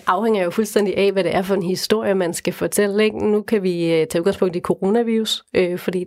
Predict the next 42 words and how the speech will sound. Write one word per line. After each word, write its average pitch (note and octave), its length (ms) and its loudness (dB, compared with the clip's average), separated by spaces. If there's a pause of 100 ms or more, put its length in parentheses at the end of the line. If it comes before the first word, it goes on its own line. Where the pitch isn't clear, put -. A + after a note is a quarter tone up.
det, E3+ 320 -2
øh, E3+ 60 -6 (200)
fylder G3+ 240 0
rigtig E3+ 220 -2
meget F#3 220 2
lige F#3+ 140 0
nu. G3+ 200 0 (460)
Øh, F3+ 340 2 (100)
og F#3+ 80 -2 (720)
det, A#3 140 2
der C4 60 4
er B3 60 2
vigtigt A#3+ 360 0
for F#3+ 200 2
os, G#3+ 260 0
der, F3+ 180 2
det F#3+ 140 0
er G3+ 80 0
først G#3 280 -2
og G#3 60 -2
fremmest G3 460 -2
at F3+ 160 -2
få F#3 320 0 (880)
perspektivet G3+ 760 -2
på F#3 120 -2
plads, E3 360 -2
ikke? C#4 180 2 (280)
Få A3 100 0
forklaret, A3 560 0
hvad G3 200 0
er F#3+ 120 2
det, A#3+ 160 0
det B3 120 2
her A3+ 180 0
handler A3 320 0
om? G#3 260 0 (1000)
Hvordan F#3+ 280 0 (140)
føles A3 340 0
det, G3 140 0
hvis F3+ 220 -2
man F#3 160 2
er E3+ 80 -4